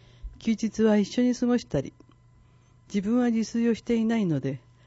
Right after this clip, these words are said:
毎日家に帰ると食事が用意されていた実家のありがたみも身に染みて感じています。就職では地元愛知に戻ってくるつもりです。サッカーの思い出。中学生まで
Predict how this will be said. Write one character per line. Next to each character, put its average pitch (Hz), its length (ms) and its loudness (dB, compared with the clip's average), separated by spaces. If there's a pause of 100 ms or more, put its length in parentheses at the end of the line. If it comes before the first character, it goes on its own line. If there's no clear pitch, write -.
(140)
毎 247 240 2
日 196 260 -2
家 214 140 0
に 208 120 -2
帰 202 220 2
る 170 100 0
と 160 140 -2
食 190 260 -6
事 233 120 -2
が 233 80 2
用 240 180 2
意 202 60 2
さ 208 140 -2
れ 196 100 0
て 180 120 -4
い 170 60 -4
た 160 160 -4
実 160 220 -8
家 220 100 -4
の 220 140 -2
あ 214 40 -2
り 214 120 -2
が 214 100 -4
た 208 120 -6
み 208 120 -2
も 196 180 -6 (400)
身 196 100 -2
に 220 100 -2
染 240 180 -4
み 220 80 -4
て 151 140 -4
感 185 200 -4
じ 170 120 -10
て 165 140 -8
い 147 100 -6
ま 139 120 -10
す。 - 280 -20 (920)
就 233 220 -6
職 233 260 -4
で 214 120 0
は 151 200 -2 (200)
地 175 180 -8
元 254 280 0
愛 240 140 -2
知 - 140 -10
に 170 80 -2
戻 151 240 -2
っ - 20 -2
て 208 160 -10
く 220 140 -4
る 175 80 -4
つ - 160 -12
も 143 120 -4
り 135 80 -8
で 139 180 -10
す。 - 280 -20 (1120)
サ - 160 -4
ッ 269 160 -2
カ 208 120 -2
ー 180 40 -2
の 139 200 -2
思 143 200 -4
い 131 80 -4
出。 127 200 -8 (440)
中 269 220 0
学 277 220 2
生 185 220 -2
ま 160 140 -2
で 127 180 -8